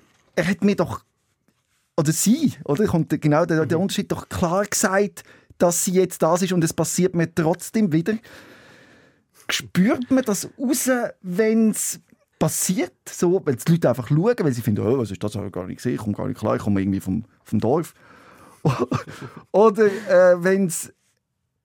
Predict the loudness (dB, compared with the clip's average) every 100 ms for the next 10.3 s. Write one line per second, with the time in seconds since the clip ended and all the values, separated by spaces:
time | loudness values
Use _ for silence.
0 | -20 _ _ _ _ 2 4 4 0 -2
1 | -2 0 2 0 0 -2 -2 -4 -4 -12
2 | -12 -10 -6 -6 -6 -4 -4 -4 -6 -8
3 | -6 -2 0 2 2 2 -2 -6 -8 -4
4 | -2 -2 -8 -8 -8 -6 -4 -2 -2 -2
5 | -4 -6 -10 -18 -20 -18 -6 -4 -2 -4
6 | -8 -8 -8 -8 -12 -12 _ _ -6 -4
7 | -4 -4 -4 -6 -4 -4 -10 _ -6 -2
8 | -2 0 -2 -2 -6 -8 -8 -6 -4 -4
9 | -4 -4 -2 -4 -8 -8 -6 -6 -8 _
10 | -6 -4